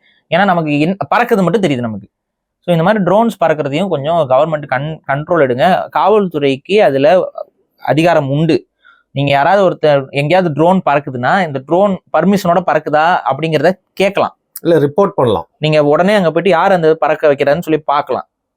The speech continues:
Speaker 1: பார்த்துட்டு அது எவனா ஒருத்தன் பக்கத்துல தான் இருப்பான். ட்ரோனோட ரேஞ்ச் ரொம்ப தூரம்லாம் இருக்காது,
Speaker 2: ம்.
Speaker 1: பக்கத்துல தான் இருப்பான். அவ பக்கத்துல தெரியறானான்னு பாருங்க. சப்போஸ்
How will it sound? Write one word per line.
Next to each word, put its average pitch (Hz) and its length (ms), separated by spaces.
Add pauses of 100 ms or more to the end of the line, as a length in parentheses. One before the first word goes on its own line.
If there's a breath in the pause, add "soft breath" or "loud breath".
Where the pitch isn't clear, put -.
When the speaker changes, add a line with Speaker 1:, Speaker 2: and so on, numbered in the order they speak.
(140)
Speaker 1:
பார்த்துட்டு 165 340
அது 180 300
எவனா 156 260
ஒருத்தன் 190 280
பக்கத்துல 185 200
தான் 208 100
இருப்பான். 156 260
ட்ரோனோட 185 360
ரேஞ்ச் 165 180
ரொம்ப 156 200
தூரம்லாம் 165 260
இருக்காது, 113 300
Speaker 2:
ம். 104 120 (240)
Speaker 1:
பக்கத்துல 175 300
தான் 185 80
இருப்பான். 143 300 (500 soft breath)
அவ 151 240
பக்கத்துல 202 440 (140)
தெரியறானான்னு 196 400
பாருங்க. 135 320 (100)
சப்போஸ் 240 260